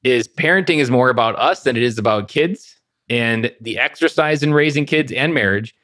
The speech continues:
is more about our maturity or immaturity in life. And marriage itself is an exercise in maturity. And most of the problems that I've learned that I've created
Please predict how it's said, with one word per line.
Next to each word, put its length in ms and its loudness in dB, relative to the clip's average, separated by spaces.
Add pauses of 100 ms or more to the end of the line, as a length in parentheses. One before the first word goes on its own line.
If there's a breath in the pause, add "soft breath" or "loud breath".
(340)
is 160 -2
more 260 4
about 360 0
our 180 2
maturity 640 0 (300)
or 120 -2
immaturity 800 0
in 140 2
life. 420 0 (100)
And 560 0 (300)
marriage 320 2
itself 400 0
is 100 -2
an 100 0
exercise 520 -2
in 60 -6
maturity. 440 0
And 100 -4
most 240 0
of 60 0
the 40 -20
problems 340 0
that 100 0
I've 180 -2
learned 260 2
that 80 0
I've 160 -2
created 520 -2